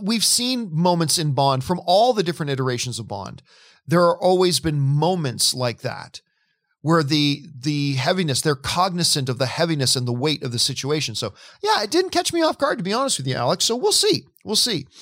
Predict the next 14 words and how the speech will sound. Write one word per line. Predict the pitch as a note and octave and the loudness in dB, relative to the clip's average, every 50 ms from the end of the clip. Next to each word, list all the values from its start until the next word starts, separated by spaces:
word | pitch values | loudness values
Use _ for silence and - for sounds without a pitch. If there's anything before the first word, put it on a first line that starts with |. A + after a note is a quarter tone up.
| - - | -16 -16
All | - - F3+ | -4 2 2
right, | F3+ - | 2 2
thanks | G#3 A3 G#3+ - | 2 -2 -2 -2
for | G3 | -2
sending | - - G3 F#3 F3+ F3+ | 0 0 0 0 0 0
in | E3+ | 0
those | D#3 C#3+ - | 0 0 0
thoughts, | - D3+ D3 B2+ - | 0 -2 -2 -4 -4
man. | - G2+ G#2+ B2+ C3 - _ - - - - - - - - _ | -8 -8 -8 -8 -8 -12 _ -20 -20 -20 -20 -20 -20 -20 -8 _
Andrew | - G#3 B3+ C4+ A#3+ C4+ C4 A3 | 0 2 2 2 2 0 0 0
Gifford | D3 - G3 G#3+ - E3+ D3 B2+ G2+ | 2 0 0 0 2 0 0 0 -2
writes, | A2+ A2+ - - - - - - - _ _ _ _ _ _ _ _ _ _ _ _ _ _ _ - _ | -6 -8 -10 -6 -4 -4 -4 -4 -6 _ _ _ _ _ _ _ _ _ _ _ _ _ _ _ -18 _
"But | - C3 C#3 G#3+ G3 D3 | -4 0 0 0 0 0
John, | B2+ D#3 F#3 F3 C#3+ F#2+ D2+ - | 0 0 2 2 2 0 -4 -10